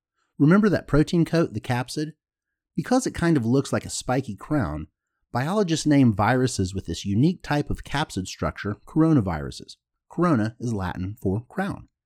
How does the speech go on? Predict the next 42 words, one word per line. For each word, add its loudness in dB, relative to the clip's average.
When 2
virologists 0
got -2
a 2
look 0
at -6
this -4
new 2
virus, -4
the 2
appearance 4
of -2
the -2
capsid -2
indicated 0
the -4
group 0
of -2
viruses 0
it -4
belongs 0
to -2
and, 0
consequently, -2
the 2
way 2
it 2
affects -6
infected -6
individuals. -4
The 2
new 8
virus 0
also 0
functions 2
like -2
other -4
coronaviruses -4
we -2
have -2
encountered -4
before. -4